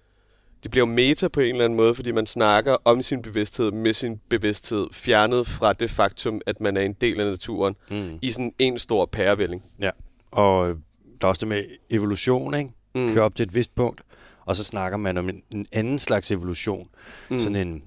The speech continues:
Speaker 2: en teknologisk evolution, der tager over. Eller
Speaker 1: Ja.
Speaker 2: A I, der udvikler sig, hvor man er sådan, det er ikke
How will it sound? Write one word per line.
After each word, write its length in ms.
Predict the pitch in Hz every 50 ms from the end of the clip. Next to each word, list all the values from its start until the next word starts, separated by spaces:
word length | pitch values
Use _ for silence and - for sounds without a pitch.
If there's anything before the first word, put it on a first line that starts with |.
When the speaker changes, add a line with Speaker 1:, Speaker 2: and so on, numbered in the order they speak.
| - 95 101
Speaker 2:
en 100 | 104 95
teknologisk 760 | - - 113 95 92 107 95 104 131 143 156 151 143 - -
evolution, 480 | 113 98 92 92 85 - 95 90 90 87
der 60 | 87
tager 180 | - - 95 85
over. 180 | 80 82 - - _ _ -
Eller 220 | - - 110 95 90 101
Speaker 1:
Ja. 300 | 113 120 123 123 117 98
Speaker 2:
A 40 | 95
I, 40 | 98
der 80 | 107
udvikler 440 | 101 107 104 104 98 107 101 - 95
sig, 160 | - - 95
hvor 140 | 80 90 87
man 120 | 85 90 87
er 40 |
sådan, 220 | 85 - 82 82 - _ -
det 80 | 123
er 40 | 123 120 110
ikke 140 | 110 -